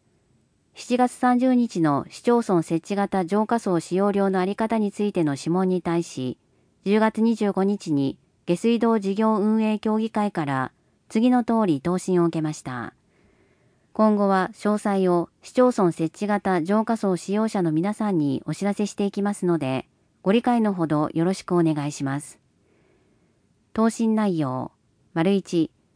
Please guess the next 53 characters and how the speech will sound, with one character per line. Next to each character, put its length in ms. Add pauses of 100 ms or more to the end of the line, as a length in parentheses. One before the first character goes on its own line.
(240)
個 140
人 240
設 120
置 200
型 240
浄 220
化 120
槽 240
と 140
の 220
公 200
平 200
性 240
を 40
確 220
保 100
す 140
る 100
た 140
め、 300 (180)
使 160
用 160
料 260
を 60
改 220
定 180
す 160
る。 220 (920)
丸 220
二、 260 (220)
算 240
定 140
方 200
法 280
は 260 (260)
現 200
行 160
の 120
人 220
数 160
算 260
定 200
か 120
ら 220 (300)
人 220
相 200
算 260
定 220
に 240
変 220
更 180
す 160
る。 260